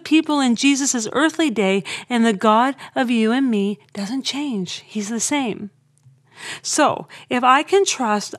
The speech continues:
I am. If I can look to God and know that what he said about himself when he told us his name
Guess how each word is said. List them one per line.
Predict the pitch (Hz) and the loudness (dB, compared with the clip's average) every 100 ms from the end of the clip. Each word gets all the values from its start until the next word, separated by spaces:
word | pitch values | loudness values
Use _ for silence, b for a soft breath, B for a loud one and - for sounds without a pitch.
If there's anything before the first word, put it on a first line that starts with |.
| - | -6
I | 240 254 | -2 -2
am. | - 196 160 - B 202 | -4 -4 -6 -8 B -2
If | 247 | 4
I | 269 | 4
can | 269 285 285 285 | 4 2 2 2
look | 302 392 - | 4 2 0
to | - 381 | 0 2
God | 247 196 185 180 B B | 2 2 2 0 B B
and | 226 233 | 2 4
know | 233 | 4
that | 233 226 226 | 4 2 4
what | 226 330 403 | 4 4 4
he | 466 | 0
said | - 392 349 | 4 4 4
about | 254 240 | 4 4
himself | 220 240 220 - 196 196 | 4 0 0 2 2 2
when | 233 233 | 2 2
he | 240 | 0
told | - 277 302 | 2 2 4
us | 370 - | 2 2
his | 370 - | 0 2
name | 214 190 202 | 2 2 0